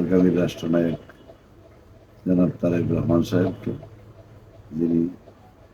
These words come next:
আমাদের প্রত্যাহার আদেশ উইথড্র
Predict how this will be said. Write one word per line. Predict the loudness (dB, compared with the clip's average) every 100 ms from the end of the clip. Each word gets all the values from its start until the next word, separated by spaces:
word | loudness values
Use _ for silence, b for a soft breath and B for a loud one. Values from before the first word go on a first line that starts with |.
| -20 -20 -20 -20 -16
আমাদের | -6 -4 0 0 0 -6 -20 -18 -8
প্রত্যাহার | -6 -6 -12 -20 -4 4 6 8
আদেশ | 6 4 0 -6 -16 -20 -20 -20 -12 -4
উইথড্র | -4 2